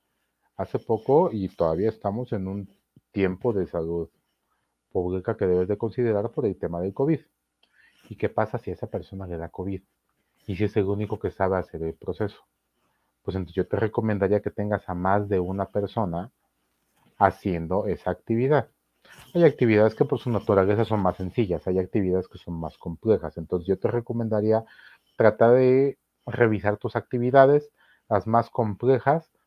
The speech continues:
trata de tener a una segunda persona que las haga, ¿no? Y evidentemente no los mandes a las dos personas al mismo tiempo a capacitación, no las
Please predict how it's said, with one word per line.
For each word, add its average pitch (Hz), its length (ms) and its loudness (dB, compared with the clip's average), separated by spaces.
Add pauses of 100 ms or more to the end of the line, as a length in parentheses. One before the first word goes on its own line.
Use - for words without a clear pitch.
(180)
trata 117 340 0
de 107 120 0
tener 107 280 -4
a 107 60 0
una 110 180 -6
segunda 110 640 -4
persona 104 520 -8 (140)
que 98 120 -6
las 87 240 -6
haga, - 280 -20 (580)
¿no? 107 300 -2 (680)
Y 117 40 6
evidentemente 120 920 6
no 156 160 8
los 107 160 6
mandes 110 320 0
a 98 80 2
las 87 160 2
dos 101 160 0
personas 98 460 -6
al 95 80 -6
mismo 95 240 -6
tiempo 113 240 -4
a - 40 -10
capacitación, 147 800 -2 (800)
no 104 340 0
las 98 300 2